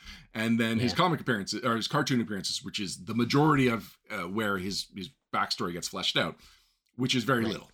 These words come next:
Speaker 1: We know he went to college.
Speaker 2: Mm-hmm.
Speaker 1: We know he learned ancient Greek at college. Um, otherwise,
Speaker 2: <laughs>
Speaker 1: he just showed up to the base one day at the same time as a whole bunch of new characters were at the base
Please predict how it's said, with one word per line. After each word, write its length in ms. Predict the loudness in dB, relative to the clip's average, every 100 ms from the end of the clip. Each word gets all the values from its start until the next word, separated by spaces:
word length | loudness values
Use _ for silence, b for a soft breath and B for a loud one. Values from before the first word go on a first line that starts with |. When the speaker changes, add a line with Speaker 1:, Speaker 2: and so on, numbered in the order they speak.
| -6
Speaker 1:
We 120 | 0
know 120 | 6
he 80 | 6
went 140 | 6 2
to 60 |
college. 440 | 0 2 4 2 0
Speaker 2:
Mm-hmm. 100 | -2
Speaker 1:
We 80 |
know 180 | -2 -2
he 100 | -4
learned 280 | -6 -6 -6
ancient 260 | -6 -8 -8
Greek 240 | -8 -8
at 100 | -10
college. 400 | -12 -14 -16 -18 b b b b _ -8
Um, 460 | -4 -4 -6 -8 0
otherwise, 640 | 4 6 6 6 4 2 -2 -2
Speaker 2:
<laughs> 200 | -4 -4
Speaker 1:
he 140 | -2 0
just 220 | 2 2
showed 260 | 4 4
up 120 | 2 0
to 80 | -2
the 60 |
base 260 | 0 0 0
one 180 | 0 0
day 200 | 0 -2
at 120 | -2
the 60 |
same 240 | 0 2 2
time 200 | 0 -2
as 100 | -4
a 60 | -6
whole 160 | -4
bunch 200 | -2 -2
of 60 | -2
new 100 | -2
characters 420 | -2 -2 -6 -8
were 160 | -8 -6
at 160 | -6 -6
the 60 |
base 320 | -4 -2 -2